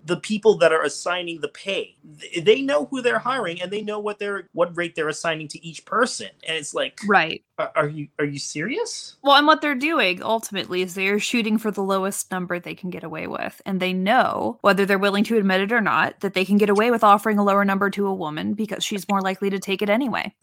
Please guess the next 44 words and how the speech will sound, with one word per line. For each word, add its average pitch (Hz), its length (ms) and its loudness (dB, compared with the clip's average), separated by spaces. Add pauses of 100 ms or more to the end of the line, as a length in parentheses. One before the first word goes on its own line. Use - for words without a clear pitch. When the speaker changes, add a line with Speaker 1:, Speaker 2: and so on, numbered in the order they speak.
(160)
Speaker 1:
Mm-hmm. 170 360 -8 (100)
Speaker 2:
Yeah. 214 240 6 (240)
Speaker 1:
Yeah, 151 220 -6 (260)
it's 143 160 -8
really 143 200 0
messed 135 240 -2
up. 165 380 4
It's - 100 -20
really - 120 0
Speaker 2:
Yeah, 349 80 8
Speaker 1:
messed 220 140 6
Speaker 2:
and 277 100 4
I - 20 4
mean, 294 140 2
Speaker 1:
up. 294 40 0
Speaker 2:
we 330 100 6
can 330 120 0
talk 302 260 4 (200)
a 247 100 8
lot 214 420 6
about 190 260 2
the 190 60 -8
cultural, 202 800 2
you 190 100 -4
know, 180 100 -2
mechanisms 185 640 -2
that - 160 -8
create 202 380 -4
that 190 180 2
kind 185 260 -6
of - 160 -14
behavior, 180 720 -6
but - 240 -4
at 277 160 0
the 294 140 2
end 320 140 4
of 302 140 0
the 254 100 -2
day, 226 460 2
it's - 260 -2
the 214 80 -4
power 262 340 2
dynamic 202 460 0
itself. - 540 -14